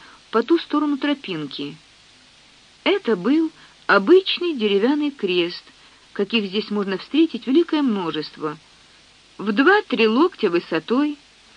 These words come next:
с аляповатым и отталкивающим изображением распятого Спасителя. «А, чёрт подери!» —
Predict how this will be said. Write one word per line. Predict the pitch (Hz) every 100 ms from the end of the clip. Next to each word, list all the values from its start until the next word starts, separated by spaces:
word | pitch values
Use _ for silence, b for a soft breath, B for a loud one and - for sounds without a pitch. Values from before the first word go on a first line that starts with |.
| b b -
с |
аляповатым | 262 277 277 302 359 339 320 269
и | -
отталкивающим | 226 240 - 330 330 269 226 220 226 185
изображением | 190 185 180 180 277 330 320 320 B B
распятого | - 196 - 233 262 285 269
Спасителя. | - 269 - 147 135 147 143 156 _ _ _ b b b b b b -
«А, | 220 320 349 330 _ _ _ _ _ -
чёрт | - 233 214
подери!» — | - 214 208 220 160